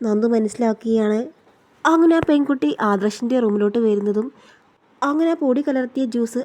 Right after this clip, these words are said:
ആദർശിന് കൊടുക്കുന്നതും ആ വീഡിയോ നന്ദു കാണിച്ചു കൊടുക്കുകയാണ്. അങ്ങനെ ആദർശ് ആകെ ഞെട്ടി നിൽക്കുന്നുണ്ട്. അങ്ങനെ ആദർശ് തെളിവ് സഹിതം തന്നെ മുത്തശ്ശനെ കാണിച്ചു കൊടുക്കുകയാണ്. അങ്ങനെ ആ വീഡിയോ കണ്ട്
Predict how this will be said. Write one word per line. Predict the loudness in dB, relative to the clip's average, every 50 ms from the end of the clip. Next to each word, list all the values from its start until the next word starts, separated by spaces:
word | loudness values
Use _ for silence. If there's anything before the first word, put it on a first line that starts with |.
| -6 -6
ആദർശിന് | -6 -6 -6 -6 -8 -8 -8 -8 -6
കൊടുക്കുന്നതും | -4 -4 -4 -6 -6 -6 -6 -6 -4 -4 -4 -6 -8 -12 _ _ _ _ _ _ _ _ _ _ _ _ _ _ _ _ _ _ _ _ -4
ആ | -2 0 0
വീഡിയോ | 0 0 0 2 2 2 0 0
നന്ദു | 0 0 -2 -2 -2 -4 -6 -6 -12 _
കാണിച്ചു | -8 -4 -2 -2 -2 -2 -2 0
കൊടുക്കുകയാണ്. | 0 2 0 0 0 2 2 2 2 2 0 0 -2 -4 -6 -6 -2 0
അങ്ങനെ | 2 2 4 4 4 4
ആദർശ് | 2 0 0 -2 -4 -4 -2 -2
ആകെ | -2 -2 -2 -2 -2 -2
ഞെട്ടി | -2 -4 -4 -4 -4 -2
നിൽക്കുന്നുണ്ട്. | -2 -2 -2 -2 -4 -2 -2 0 0 0 0 -2 -4 -4 -8 _ _ _ _ _ _ _ _ _ _ _ _ _
അങ്ങനെ | -2 0 0 0 0 0 0 0
ആദർശ് | 0 -2 -2 -4 -6 -8 -6 -4
തെളിവ് | -2 -2 0 -2 -2 -4
സഹിതം | -4 -4 -4 -2 -2 -2 -2
തന്നെ | -2 -2 -2 -2 -4
മുത്തശ്ശനെ | -4 -4 -6 -6 -4 -4 -4 -6 -6 -6 -8
കാണിച്ചു | -6 -4 -4 -4 -6 -6 -4
കൊടുക്കുകയാണ്. | -4 -4 -4 -4 -4 -4 -2 -2 -2 -2 -2 -2 -4 -4 -8 -12 -18 _ _ _ _ _ _ _ _ _ _ -8 -2 0
അങ്ങനെ | 2 2 2 2 2 2
ആ | 0
വീഡിയോ | 0 -2 0 0 0 0 0
കണ്ട് | -2 -4 -6 -6